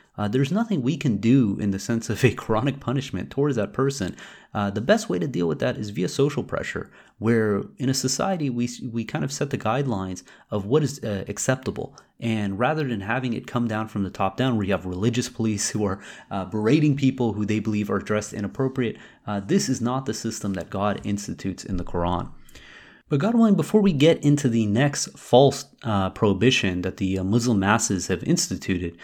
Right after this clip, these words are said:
I want to take a deeper look at Surah twenty-four, uh, verse thirty-one,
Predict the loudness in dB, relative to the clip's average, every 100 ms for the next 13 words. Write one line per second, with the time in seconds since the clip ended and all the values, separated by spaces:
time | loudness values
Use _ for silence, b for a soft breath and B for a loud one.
0 | B B B 6 6 4 4 4 2 4
1 | 4 4 4 2 0 -6 -2 0 0 2
2 | 0 0 0 -2 -2 -10 -8 -6 -2 -2
3 | -2 -2 0 0 2 2 2 0 0 -2